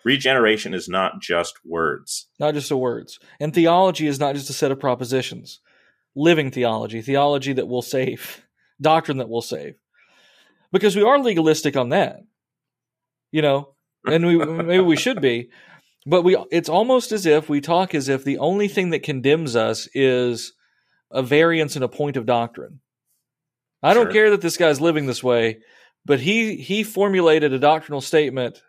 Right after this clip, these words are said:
Speaker 2: that fudges a little, so he, he must be condemned. Now, there is a point. There is a point where, yeah,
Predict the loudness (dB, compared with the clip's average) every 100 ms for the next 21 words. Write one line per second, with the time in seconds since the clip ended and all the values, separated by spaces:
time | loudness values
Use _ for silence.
0 | _ -6 -6 -2 0 2 0 0 2 0
1 | 0 -8 _ _ _ _ -10 -6 -2 -2
2 | -2 -2 0 -2 -4 -8 -8 -10 -12 -12
3 | _ _ _ -4 2 2 2 0 0 0
4 | -2 _ _ _ _ _ -2 0 2 0
5 | 0 0 2 2 2 0 _ _ _ _
6 | -4 0 0 -2